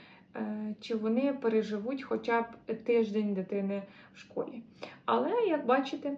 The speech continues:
пережили, е, ну, півтора місяця, це точно. Ось. От такий в мене джемперок. Е, на цьому я, м, ну, знову вибухи.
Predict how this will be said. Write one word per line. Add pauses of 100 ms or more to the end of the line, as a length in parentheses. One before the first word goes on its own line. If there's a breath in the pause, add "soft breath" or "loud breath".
(300 loud breath)
пережили,
е, (680)
ну, (220)
півтора
місяця,
це
точно. (680 loud breath)
Ось. (560)
От
такий
в
мене
джемперок. (480 loud breath)
Е,
на
цьому
я, (520)
м, (440)
ну,
знову
вибухи.